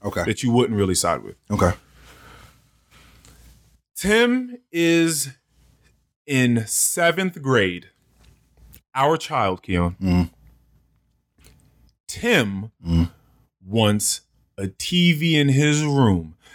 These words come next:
Speaker 2: There's a T V in the living room. He wants his own T V
Speaker 1: Right.
Speaker 2: in his own room so he can close the door and watch his own T V alone.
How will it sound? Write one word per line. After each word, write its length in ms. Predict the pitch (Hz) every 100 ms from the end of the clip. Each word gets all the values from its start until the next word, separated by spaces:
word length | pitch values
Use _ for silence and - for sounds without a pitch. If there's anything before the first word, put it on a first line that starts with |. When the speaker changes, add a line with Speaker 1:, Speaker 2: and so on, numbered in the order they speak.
| -
Speaker 2:
There's 200 | 151 185
a 60 | 202
T 300 | - 302 339
V 300 | 302 330 330
in 60 | 311
the 60 | 302
living 320 | 311 285 214
room. 280 | 123 90 - _ _ _ _ _ _ _ _ _ _ _ _ _ _ _
He 180 | - 180
wants 360 | 202 175 147 -
his 180 | 120 127
own 420 | 151 175 175 151
T 260 | - 110 95
V 260 | 87 85 -
Speaker 1:
Right. 220 | 107 214
Speaker 2:
in 140 | 120 107
his 200 | 104 101
own 360 | 131 165 180
room 460 | 175 170 131 95 80 _ _
so 200 | - -
he 60 | 101
can 100 | 95
close 500 | 90 - 135 156 175
the 120 | 165
door 640 | 185 160 160 147 147 143 143 _ _ _ _
and 280 | 107 95 95
watch 340 | 117 123 120
his 160 | 104 90
own 320 | 110 135 151
T 320 | 147 151 147
V 300 | 135 139 143 -
alone. 720 | 117 104 110 117 107 87